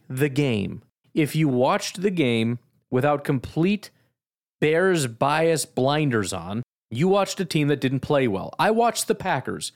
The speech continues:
I'm a biased Packer fan. I watched them not play well. And guess what? If they would have come back and won that game,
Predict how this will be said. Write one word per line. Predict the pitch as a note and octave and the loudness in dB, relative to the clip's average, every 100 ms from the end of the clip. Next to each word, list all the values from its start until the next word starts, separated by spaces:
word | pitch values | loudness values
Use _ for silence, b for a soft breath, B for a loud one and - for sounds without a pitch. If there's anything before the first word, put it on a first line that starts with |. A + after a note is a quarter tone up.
| b b | b b
I'm | D#3+ G#3 | 0 2
a | G3+ | 2
biased | D3+ F3 F3+ F3 - | 2 2 2 0 0
Packer | D#3 C#3+ A2+ | 0 2 -2
fan. | - G2+ F#2+ B B - | -2 -4 -6 B B -2
I | D#3+ | -2
watched | E3 A3+ B3 - | 2 0 0 -2
them | G3+ G3 F3 | 0 0 2
not | D#3 D#3 - | 0 -2 -4
play | D3 C#3 | 0 0
well. | A2+ F#2+ D#2+ - b | 0 -4 -8 -18 b
And | E3 | -2
guess | G3 B3 | 0 2
what? | A3 E3 | 2 0
If | B2+ | 2
they | G#3 | 2
would | A#3+ | 2
have | G3 | 0
come | - F3 | -2 0
back | E3+ F3 E3+ | 2 0 0
and | B2+ | 0
won | A#2+ D3+ | 0 0
that | D3+ C#3+ | -2 0
game, | D3 D#3+ | 0 0